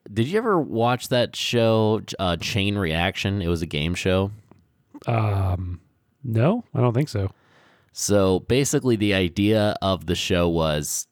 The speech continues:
Speaker 1: you're with, like, a team of people, and it's,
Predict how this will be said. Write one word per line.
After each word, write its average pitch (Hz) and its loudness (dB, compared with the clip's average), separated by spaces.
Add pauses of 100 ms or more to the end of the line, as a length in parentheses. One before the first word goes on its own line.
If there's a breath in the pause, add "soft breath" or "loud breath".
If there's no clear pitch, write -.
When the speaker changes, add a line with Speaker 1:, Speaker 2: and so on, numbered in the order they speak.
(100)
Speaker 1:
you're 95 0
with, 120 2
like, 147 0
a 107 0
team 107 0
of 87 -2
people, 76 -4 (320 loud breath)
and 82 0 (520)
it's, - -2